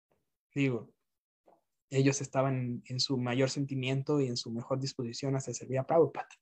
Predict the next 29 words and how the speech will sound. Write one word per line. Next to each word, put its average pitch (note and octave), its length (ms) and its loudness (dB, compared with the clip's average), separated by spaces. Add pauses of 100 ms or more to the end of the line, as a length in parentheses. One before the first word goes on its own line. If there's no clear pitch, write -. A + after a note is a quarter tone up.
(800)
Entonces, F3+ 880 12 (240)
Hrishikeshananda D#3 1200 6 (320)
Prabhu D#3 400 4 (540)
le C3 160 2
dice C#3+ 320 4
a C3+ 100 0
Prabhupada, C3 540 0 (420)
"Considero D3 600 10
que D#3+ 80 0
sería D#3 280 6
bueno", E3+ 380 6
porque C3 220 -2
ellos D3 160 4
estaban C#3+ 320 2
trabajando, D3 480 2
mientras C3 320 2
esta, F#3+ 300 6
esta F3+ 420 2
conversación D#3 420 -2
se E3+ 100 0
da, D#3 120 4
ellos D#3 140 4
estaban D3+ 280 0
trabajando C#3+ 460 0
en C#3 80 2
el, C3 200 -2
en B2+ 140 -14
el A#2+ 180 -4
Upadishamrita, C#3+ 760 2